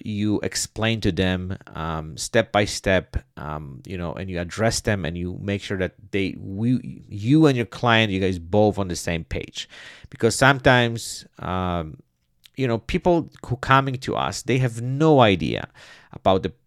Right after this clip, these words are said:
process and how this whole thing looks like. Um, and then, you know, explaining to them, you know, in the kind of professional way and explaining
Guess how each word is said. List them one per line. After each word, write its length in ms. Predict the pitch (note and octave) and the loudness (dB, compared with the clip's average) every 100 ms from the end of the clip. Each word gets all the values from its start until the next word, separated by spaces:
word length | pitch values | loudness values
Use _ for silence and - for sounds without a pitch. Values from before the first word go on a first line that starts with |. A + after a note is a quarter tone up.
| _ | _
process 640 | - A#2+ G#2+ G#2+ - - | 0 4 4 2 -4 -10
and 140 | - F2 | -10 -8
how 240 | - F#2+ | -2 0
this 160 | F#2 - | 0 -6
whole 240 | - G#2 | -4 -4
thing 320 | - E2+ C#2+ - | -2 -6 -6 -10
looks 340 | - G#2 G2+ - | -4 -4 -4 -8
like. 260 | - - - - - - _ _ | -10 -14 -18 -20 -20 -20 _ _
Um, 440 | E2+ E2+ E2+ F2+ - _ - _ | -10 -6 -6 -10 -18 _ -20 _
and 240 | - A2 G#2 | -8 -4 -2
then, 240 | A2 G#2 | -2 -2
you 140 | - A#2 | -4 -2
know, 100 | F#2 | -2
explaining 720 | G2+ - - C3 C#3 D3 C3 | -4 -6 -2 0 2 0 -2
to 100 | A#2+ | -2
them, 500 | F#2 G2 F#2+ F#2+ G2 - _ _ - | 0 2 2 -2 -8 -16 _ _ -20
you 140 | - F2 | -14 -10
know, 300 | D#2 D2+ - _ _ - | -10 -10 -16 _ _ -10
in 180 | A2 | -6
the 100 | F#2 | -6
kind 320 | - - A2 G#2 | -6 -4 -2 -2
of 280 | F#2 - _ | -4 -10 _
professional 680 | - G#2+ A#2+ B2+ - B2+ A2+ | -8 0 4 4 2 -2 0
way 340 | F#2+ F#2+ F2+ D2+ | 4 4 2 -2
and 140 | D#2+ | -6
explaining 920 | D#2+ - - - G#2+ G#2+ G#2+ G#2+ G#2 | -10 -10 -8 -4 -2 -2 -6 -10 -14